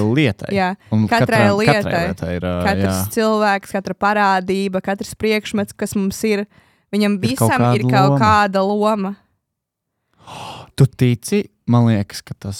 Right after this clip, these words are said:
Speaker 1: ir tauriņa efekts. Es
Speaker 2: Jā.
Speaker 1: neatceros, ka
Speaker 2: Butterfly
Speaker 1: Paga-, tauriņa efekts
Speaker 2: effect.
Speaker 1: ir tas, ka, kad viena lieta notiek, tas viss ķēdītē, tā kā
Speaker 2: Jā,
Speaker 1: viss
Speaker 2: laikam,
Speaker 1: pār-,
Speaker 2: jā.
Speaker 1: man liekas.
Speaker 2: Jā.
Speaker 1: Jā, tā sanāk.
Speaker 2: Jā. Jo es zinu, ko es šito tauriņa efektu esmu visu
Speaker 1: Mm.
Speaker 2: laiku pēdējā laikā domājis par, tā kā,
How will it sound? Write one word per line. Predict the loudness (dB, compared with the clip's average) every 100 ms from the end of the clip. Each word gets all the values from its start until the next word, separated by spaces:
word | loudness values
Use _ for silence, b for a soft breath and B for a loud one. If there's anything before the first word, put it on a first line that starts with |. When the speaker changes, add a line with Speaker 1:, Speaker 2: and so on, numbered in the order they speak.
| -10
Speaker 1:
ir | -8 -8 -8
tauriņa | -8 -4 -4 -4 -2 -2 -4
efekts. | -6 -10 -10 -10
Es | -10 -4
Speaker 2:
Jā. |
Speaker 1:
neatceros, | 0 0 2 0 0 -2 -4
ka | -4 -2 -2 -4
Speaker 2:
Butterfly | 2 2 4
Speaker 1:
Paga-, | 4
tauriņa | 6 6
efekts | 4 2 2
Speaker 2:
effect. |
Speaker 1:
ir | 0 2
tas, | 0 -2
ka, | -2 -4 -4
kad | -6 -4
viena | 0 2 4 4
lieta | 2 0 0
notiek, | 0 2 0 -2 -6 _
tas | -4 -2
viss | -2 -4 -4
ķēdītē, | -2 0 0 -2 -4 -8
tā | -6
kā | -4
Speaker 2:
Jā, | -2 -2
Speaker 1:
viss | -2
Speaker 2:
laikam, | -4 -4 -4
Speaker 1:
pār-, | -2
Speaker 2:
jā. | -2
Speaker 1:
man | -2 -2
liekas. | -2 -6 -10 -14 _ _
Speaker 2:
Jā. | -2 2
Speaker 1:
Jā, | 2 2
tā | -2
sanāk. | -2 -2 0
Speaker 2:
Jā. | 0 -4 -8 b b b b b b b
Jo | -4
es | -2 0
zinu, | 0
ko | 2 0
es | 0
šito | -4 -2 0
tauriņa | 2 2 2 0
efektu | -2 -4
esmu | -4 -2
visu | -2 0
Speaker 1:
Mm. | 0
Speaker 2:
laiku | 0
pēdējā | 0 0 0
laikā | 0 0 0
domājis | 0 0 0 -2
par, | -4 -6
tā | -4
kā, | -4